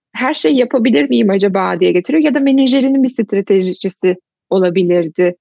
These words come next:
ya, olabilir bu. E, çünkü o zamanlar galiba şey, reklamlarda da oynuyor, birçok,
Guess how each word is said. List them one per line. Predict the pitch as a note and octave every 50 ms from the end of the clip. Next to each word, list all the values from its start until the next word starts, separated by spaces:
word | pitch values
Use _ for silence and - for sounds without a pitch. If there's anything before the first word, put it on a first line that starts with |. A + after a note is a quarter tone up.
| _ _
ya, | - - -
olabilir | G3+ G3+ F#3+ F#3 E3+ F3+ F3 F3+ F3 F3 D#3+ E3+
bu. | A3 C#4+ E4+ - _ _ _ _ _ _ -
E, | F3+ F3 F3 F3 F3+
çünkü | - - A#3+ - B3+
o | A#3
zamanlar | A3+ B3 A#3+ A#3 A#3 A#3 A#3 A#3 A#3+ A#3+
galiba | A3 A3+ A3+ A3+ G#3+ A3 A3+ A3+
şey, | A3 - A#3 G#3 F#3+ F#3
reklamlarda | G#3 F3+ - G#3 G3+ G#3 G3+ G3+ G3+ G3 G3 F#3+ F#3 G3+ G#3 F#3+
da | F#3 G3 F#3+ F#3+ G3 -
oynuyor, | - F3+ F3+ F3+ F#3 F3+ F3+ F3+ F3+ F3 F3+ F3+ F3 F3
birçok, | - - - F#3+ F3+ - -